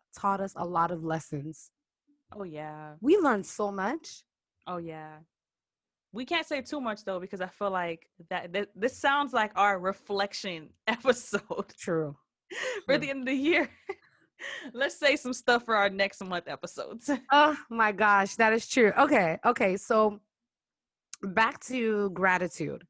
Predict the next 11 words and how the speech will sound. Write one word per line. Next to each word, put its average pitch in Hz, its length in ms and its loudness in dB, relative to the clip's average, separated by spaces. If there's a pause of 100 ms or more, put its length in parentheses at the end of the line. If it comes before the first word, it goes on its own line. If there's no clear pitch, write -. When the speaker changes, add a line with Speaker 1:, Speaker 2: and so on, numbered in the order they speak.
(540)
Speaker 1:
Um, 233 720 6 (720)
I 254 140 6
was 453 160 0
thinking 254 380 0
we 226 120 -2
would 247 160 0
keep 233 280 -4
this 214 200 0
episode 196 880 0 (240)
brief 208 540 -2 (100)
because 185 800 -2